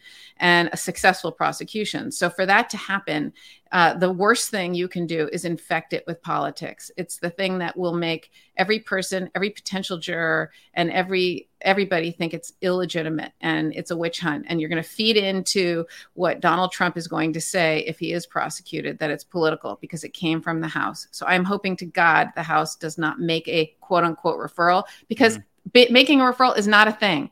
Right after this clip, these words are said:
Speaker 1: You don't need it. Right? Like, people
Speaker 2: The Department of
Speaker 1: prosecute
Speaker 2: Justice has it, right? So that's
Speaker 1: They
Speaker 2: your
Speaker 1: have it,
Speaker 2: referral,
Speaker 1: yeah.
Speaker 2: right?
Speaker 1: It's, can I tell you, prosecutors will read something in a newspaper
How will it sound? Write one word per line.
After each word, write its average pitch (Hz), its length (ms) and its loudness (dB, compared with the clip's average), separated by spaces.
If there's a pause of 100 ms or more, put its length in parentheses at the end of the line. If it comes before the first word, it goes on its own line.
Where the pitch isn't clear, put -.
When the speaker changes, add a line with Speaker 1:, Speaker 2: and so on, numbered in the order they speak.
Speaker 1:
You 208 100 4
don't 233 200 6
need 220 200 2
it. 139 120 -6 (640)
Right? 196 340 8
Like, 196 240 2 (240)
people 277 260 4
Speaker 2:
The 269 120 8
Department 254 340 10
of 175 80 6
Speaker 1:
prosecute 214 120 10
Speaker 2:
Justice 220 300 4
has 233 280 8
it, 113 100 -2
right? 160 260 4
So 180 160 -2
that's 208 260 6
Speaker 1:
They 277 120 10
Speaker 2:
your 330 80 8
Speaker 1:
have 311 200 10
it, 269 60 6
Speaker 2:
referral, 240 240 8
Speaker 1:
yeah. 285 120 6
Speaker 2:
right? 196 240 4
Speaker 1:
It's, 262 240 0 (760)
can 311 100 -2
I 427 120 4
tell 320 140 0
you, 285 120 2
prosecutors 330 880 0
will 226 220 2
read 226 360 -2
something 254 400 -2
in 214 120 -2
a 196 60 -2
newspaper 190 720 -4